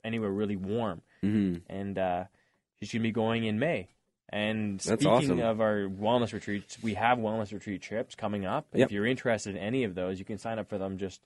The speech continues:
Speaker 1: outside of anything. Um,
Speaker 2: Yeah.
Speaker 1: visit our website
Speaker 2: To
Speaker 1: under the re-, wellness retreats link, or we can go to Jamaica wellness retreats dot com.
Speaker 2: Yep.
Speaker 1: Um,
Speaker 2: It's a beautiful villa.
Speaker 1: Villa, exactly.
Speaker 2: It's, it's, and, and you go there.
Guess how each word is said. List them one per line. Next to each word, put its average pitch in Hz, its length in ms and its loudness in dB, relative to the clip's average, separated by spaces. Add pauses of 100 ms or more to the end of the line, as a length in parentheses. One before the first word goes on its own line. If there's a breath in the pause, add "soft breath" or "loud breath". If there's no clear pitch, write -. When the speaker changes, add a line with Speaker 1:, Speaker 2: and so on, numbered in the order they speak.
(520)
Speaker 1:
outside - 360 2
of 95 80 -6
anything. 139 600 -2 (180)
Um, 107 160 2
Speaker 2:
Yeah. 175 80 6
Speaker 1:
visit 120 180 4
our 104 80 4
website 123 560 0 (540)
Speaker 2:
To 110 60 6
Speaker 1:
under 107 220 6
the 104 100 4
re-, 107 280 2
wellness 113 440 2
retreats 110 380 -4
link, 113 360 0
or 113 180 2
we 117 80 2
can 113 40 -2
go 107 100 4
to 101 80 0
Jamaica 101 420 -4
wellness 98 360 -2
retreats 101 360 -6
dot 95 340 -2
com. 120 540 -2
Speaker 2:
Yep. 113 200 6 (160)
Speaker 1:
Um, 98 580 -2
Speaker 2:
It's 120 140 6
a 147 40 8
beautiful 113 840 8 (220)
villa. 90 440 6 (160)
Speaker 1:
Villa, 104 260 4
exactly. 98 500 0
Speaker 2:
It's, 101 340 2
it's, 104 260 4 (240)
and, 107 320 8
and 101 340 6 (260 loud breath)
you 107 140 8
go 120 240 12
there. 123 300 10